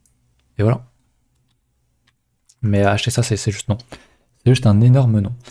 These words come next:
Donc, euh, voilà pour les alts, je vais regarder ma liste si j'ai, euh, quelque chose à, à évoquer, mais je crois que j'ai parlé de tout ce dont, euh, je voulais. On parlait du Loom aussi sur le Discord,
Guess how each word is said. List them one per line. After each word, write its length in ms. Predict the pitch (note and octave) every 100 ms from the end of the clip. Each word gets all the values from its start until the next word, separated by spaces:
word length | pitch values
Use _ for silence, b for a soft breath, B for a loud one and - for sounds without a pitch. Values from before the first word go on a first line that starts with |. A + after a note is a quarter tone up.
| B _ _ _ _
Donc, 300 | B2+ C3 C3
euh, 60 | D3
voilà 360 | B2+ C3+ G3 B3
pour 160 | - D3
les 280 | C3+ A#2+ E3+
alts, 260 | G3 D3+
je 60 | B2
vais 80 | G#2+
regarder 180 | C3
ma 140 | C3+ A2
liste 300 | A#2+ - -
si 180 | - A#2+
j'ai, 100 | A2
euh, 220 | G#2 G#2 G#2+ _ _
quelque 260 | - B2 B2
chose 300 | - B2 A2
à, 300 | G#2+ A2 - _ _ _ _ _ _ _ _ _ _
à 120 | A#2
évoquer, 380 | A2+ A#2 A2+ D3+
mais 80 | C#3+
je 80 | B2
crois 100 | C#3
que 60 |
j'ai 100 | A2
parlé 220 | G#2 B2 B2
de 220 | G#2+ G#2
tout 240 | _ -
ce 160 | B2 A#2+
dont, 320 | A2 A#2+ A2
euh, 160 | G#2 A2 - _ _ _ _ _ _ _ -
je 180 | A2+ A2
voulais. 320 | A2 B2 C#3+
On 80 | E3
parlait 260 | B2+ B2 B2
du 160 | A2
Loom 260 | A2 D#3+ C#3+
aussi 200 | B2+ C#3+
sur 140 | -
le 80 | B2+
Discord, 520 | B2 B2 C#3+ C#3 C#3